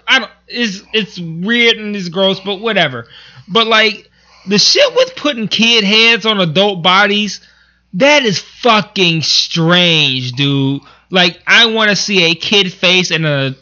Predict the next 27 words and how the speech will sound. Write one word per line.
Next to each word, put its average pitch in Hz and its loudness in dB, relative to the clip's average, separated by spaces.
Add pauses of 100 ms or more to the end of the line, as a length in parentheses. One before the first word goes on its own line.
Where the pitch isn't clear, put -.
(140)
an 180 0
adult 156 0
dick. - -2 (400)
Like, 180 0
that 233 2
is 214 -4
fucking 180 -2
weird. 127 0 (380)
And 170 -2
if 175 -4
that 302 -2
is 196 0
really 208 2
what's 196 0
hap-, 190 0 (320)
what, 180 -4 (280)
what 190 0
he 208 0
really 185 0
was 165 0
into 190 -2
and 165 -2
what 160 0
he 190 0
really 180 -2
had, 190 2 (480)
like, 147 -4